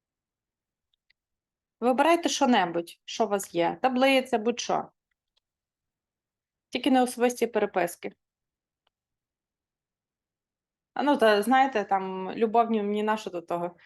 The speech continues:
Маю своє в хаті. <laughs> Ну, з Божою допомогою, Іванко. Я просто так. Будь-що, клацайте. Там, бачите, є. Вибрали.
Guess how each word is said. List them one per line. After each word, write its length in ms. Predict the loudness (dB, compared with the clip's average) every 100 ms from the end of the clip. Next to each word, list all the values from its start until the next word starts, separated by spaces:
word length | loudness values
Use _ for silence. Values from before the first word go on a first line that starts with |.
| -20 _
Маю 180 | 2 2
своє 340 | 2 2 4 4
в 60 |
хаті. 400 | 2 0 6 6 6
<laughs> 60 | 6 2 -2 -12 _ _ _ _ _ _ _ _ _ _ _ _ _ _ _ -2
Ну, 140 | -2
з 40 |
Божою 320 | 2 2 2 0
допомогою, 520 | -2 -2 -2 0 -2
Іванко. 360 | -4 -8 -8 -8 -8 -4
Я 100 | -4
просто 300 | -4 -4 -2
так. 280 | 0 0 -2 _ -20 -20 -20 -20 -20 _ _ _ -18
Будь-що, 580 | -8 -4 -2 0 0 -2 _ _ _ _ _
клацайте. 600 | -2 2 2 0 -8 -10 -14 _ _ -2
Там, 280 | 0 0 0
бачите, 420 | -2 -2 -4 -2
є. 360 | -2 -2 -4 -6 _ _ _ _ _ _ _ _ _ _ _ _ _ _ -10
Вибрали. 540 | -6 -4 -2 -2 -2